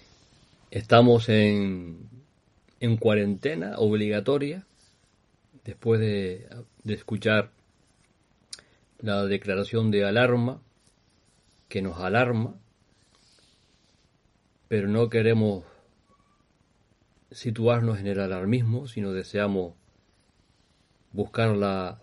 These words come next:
la paz que solo el Señor nos puede, nos puede dar, aunque nos cuesta, obviamente, buscar esa paz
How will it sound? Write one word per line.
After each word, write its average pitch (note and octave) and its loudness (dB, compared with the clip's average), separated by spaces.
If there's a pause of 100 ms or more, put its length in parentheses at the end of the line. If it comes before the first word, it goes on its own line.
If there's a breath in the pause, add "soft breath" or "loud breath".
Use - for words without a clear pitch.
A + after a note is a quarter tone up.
la G2+ -4
paz B2+ 0
que F#2 -8
solo A2 -2
el G#2 -4
Señor G#2 -8
nos G2 -10
puede, F#2 -6 (220)
nos F#2+ -10
puede G2 -4
dar, A#2+ 0 (1600 soft breath)
aunque A#2 0
nos A2 0
cuesta, - -4 (280)
obviamente, G#2+ -2 (100)
buscar A2 -2
esa A2 -4
paz A#2+ 0